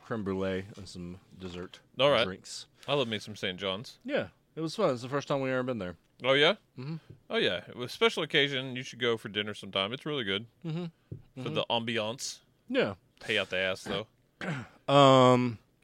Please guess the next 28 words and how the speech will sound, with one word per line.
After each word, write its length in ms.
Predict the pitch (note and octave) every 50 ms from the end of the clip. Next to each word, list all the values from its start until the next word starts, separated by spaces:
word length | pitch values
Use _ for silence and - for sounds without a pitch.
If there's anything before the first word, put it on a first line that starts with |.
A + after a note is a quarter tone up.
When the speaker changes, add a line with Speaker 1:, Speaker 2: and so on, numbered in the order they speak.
| _ _ _ - _ _ - - - _ - _
Speaker 1:
and 180 | - G#2 A2 A2+
then, 480 | A#2+ A#2+ A#2+ A#2+ A#2+ A#2 A#2+ A#2+ A2 - - - -
uh, 380 | - A2+ A#2+ B2 B2 B2+ B2+ A#2+
just 180 | A#2+ - -
kinda 180 | - C#3+ C3+ B2+
hung 220 | A#2+ B2+ B2+ B2 B2
out, 200 | B2+ B2+ B2+ B2
watched 180 | B2 B2+ -
a 60 | B2 G2
bunch 240 | A2+ A#2+ A#2+ -
of 40 | A#2+ G#2+
movies 280 | A2+ A#2 A#2 A#2+ G#2+
this 180 | A2+ G#2+ - -
weekend, 500 | A2 A2+ A2 - A2+ A2+ A2+ A2+ A2+ - _ _ _ _ _ - - - _ _ _ _ _ _ -
uh, 140 | F#2 F#2 G2
which 180 | G2+ G2+ - -
we'll 100 | G#2+ G2
talk 200 | - A2 F#2+ F2+
about 220 | G2+ F#2+ F#2+ F#2
on 100 | F#2 F#2+
the 60 | F#2
Speaker 2:
It's 40 | F#2
Speaker 1:
next 220 | - E3 D#3 - -
Speaker 2:
not 140 | D#3+ E3
that 20 | D#3
Speaker 1:
show. 60 | -
Speaker 2:
podcast, 600 | E3 D#3 D#3+ D3+ - D3 C#3 A2+ G#2 - - - -
Chuck. 360 | - C3+ A2 A2 - - -